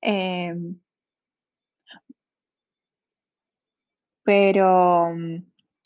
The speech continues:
estoy... convencida de que en algún momento quisiera regresar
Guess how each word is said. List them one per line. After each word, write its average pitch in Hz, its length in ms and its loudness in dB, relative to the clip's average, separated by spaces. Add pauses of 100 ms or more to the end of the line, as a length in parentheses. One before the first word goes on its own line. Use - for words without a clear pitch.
(760)
estoy... 208 1000 0 (4000)
convencida 208 680 0
de 214 80 -2
que - 100 -8
en 190 60 -6
algún 208 200 -2
momento 214 640 -2 (240)
quisiera 185 480 2
regresar 185 680 0